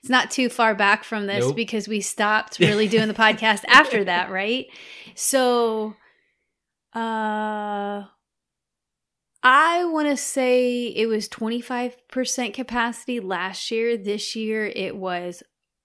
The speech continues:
Speaker 1: uh, I don't know the final numbers, but I know it was close to being
Speaker 2: One of the largest
Speaker 1: full.
Speaker 2: years, yeah.
Speaker 1: Full.
Speaker 2: Yeah.
Speaker 1: I could, I could at least say that full.
Speaker 2: Right.
Speaker 1: It, it might have been close to, like,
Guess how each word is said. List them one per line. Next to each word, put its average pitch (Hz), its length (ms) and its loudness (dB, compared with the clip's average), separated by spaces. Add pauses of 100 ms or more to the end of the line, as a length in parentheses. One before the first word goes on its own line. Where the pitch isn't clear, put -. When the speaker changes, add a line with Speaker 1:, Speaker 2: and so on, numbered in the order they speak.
(160)
Speaker 1:
uh, 175 320 0
I 202 120 2
don't 254 140 0
know 233 80 0
the 190 80 -6
final 208 320 -2
numbers, 269 460 -2
but 214 140 -4
I 208 80 0
know 208 160 -4
it - 20 -6
was 202 120 -6
close 190 360 -6
to 208 100 -8
being 185 500 -8 (380)
Speaker 2:
One 107 240 -8
of 92 60 -10
the 92 60 -10
largest 87 180 -12
Speaker 1:
full. 165 280 -4
Speaker 2:
years, 82 380 -12
yeah. 90 260 -12 (240)
Speaker 1:
Full. - 500 -8 (200)
Speaker 2:
Yeah. 76 160 -16 (400)
Speaker 1:
I 185 120 -6
could, 202 180 -10
I 190 140 -4
could 190 140 -8
at - 100 -8
least 196 260 -4
say 185 140 -6
that 180 220 -10
full. - 460 -14 (240)
Speaker 2:
Right. 90 340 -10
Speaker 1:
It, 226 260 -2 (140)
it 226 180 -6
might 220 240 2
have 196 140 -6
been 196 360 -6
close 196 480 -8
to, 208 100 -8
like, 180 340 -8